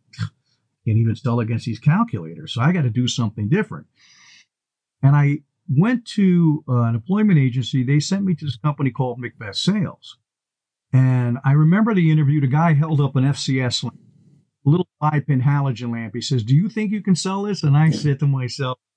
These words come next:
after trying to sell computers and calculators, "Absolutely not a problem." He said, "Fine, you're hired." So I took this job with Macbeth Sales, and within a year, they were bought by Osram,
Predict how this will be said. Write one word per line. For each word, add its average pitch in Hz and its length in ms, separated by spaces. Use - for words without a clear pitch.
after 185 220
trying 190 360
to 170 80
sell 190 220
computers 170 520
and 135 320
calculators, 208 800
"Absolutely 233 920
not 247 300
a 147 120
problem." 254 560
He 156 140
said, 196 260
"Fine, 262 280
you're 135 160
hired." 208 420
So 170 180
I 160 80
took 233 280
this 233 180
job 208 320
with 147 100
Macbeth 139 460
Sales, 180 640
and 143 180
within 165 300
a 147 40
year, 165 640
they 147 360
were 147 100
bought 165 440
by 165 160
Osram, 143 680